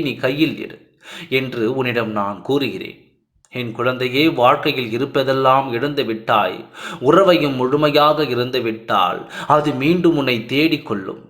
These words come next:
அந்த பொருளுமாக இருந்தால் எப்படி வேண்டுமானாலும் சம்பாதித்து விடலாம். அதே ஒரு உயிர் உள்ள உறவை உன்னால் கொண்டு வர முடியாது. நான் சொல்வதை கேள். முயற்சி எடுத்து உன் வாழ்க்கை துணையை சந்திக்க முயற்சி எடு.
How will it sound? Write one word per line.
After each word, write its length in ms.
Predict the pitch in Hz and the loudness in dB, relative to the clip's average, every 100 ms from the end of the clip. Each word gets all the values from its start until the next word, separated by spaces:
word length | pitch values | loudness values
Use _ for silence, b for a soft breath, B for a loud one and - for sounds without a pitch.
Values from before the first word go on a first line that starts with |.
| _ _ _ 117 | _ _ _ -6
அந்த 220 | 123 120 | -2 -2
பொருளுமாக 880 | 113 120 123 143 147 135 131 139 156 117 | -2 -2 0 2 2 4 4 4 0 -2
இருந்தால் 560 | 113 123 131 139 160 127 | -2 0 4 6 4 2
எப்படி 380 | 123 - 170 120 | 0 2 2 2
வேண்டுமானாலும் 920 | 117 120 123 123 123 127 131 143 156 | 0 0 -2 0 0 2 0 -2 -4
சம்பாதித்து 760 | 117 107 123 127 127 113 - | -4 0 0 0 -2 -12 -12
விடலாம். 500 | 90 87 87 - - - _ B B B | -10 -8 -6 -6 -6 -14 _ B B B
அதே 320 | 123 135 160 185 185 | 2 4 6 6 6
ஒரு 200 | 147 127 120 | 4 2 0
உயிர் 400 | 139 170 - - - _ - | 2 2 0 -2 -16 _ -6
உள்ள 260 | 123 120 | -2 0
உறவை 380 | 113 131 143 110 120 | 0 2 4 4 0
உன்னால் 440 | 113 113 107 101 | -2 -2 -2 -2
கொண்டு 300 | - 131 139 | -4 -4 -2
வர 160 | 123 101 | -2 -2
முடியாது. 560 | 90 92 92 95 82 - - _ _ _ _ B 170 | -4 -10 -6 -4 -4 -8 -20 _ _ _ _ B -4
நான் 260 | 143 135 110 | 2 2 2
சொல்வதை 420 | 139 156 151 120 | 0 2 2 2
கேள். 280 | 110 139 110 - | 2 2 2 -2
முயற்சி 440 | 113 127 156 - 139 | -4 -2 -2 -2 0
எடுத்து 340 | 131 151 147 151 | 0 0 -2 -2
உன் 140 | 120 110 | -2 0
வாழ்க்கை 420 | 117 147 147 139 | 4 4 2 -2
துணையை 380 | 131 123 113 110 | -2 -4 -2 -2
சந்திக்க 560 | 113 127 151 147 131 107 | -2 -4 -4 -4 -2 0
முயற்சி 420 | 110 131 - 113 | 0 0 -2 -10
எடு. 220 | - - | -12 -16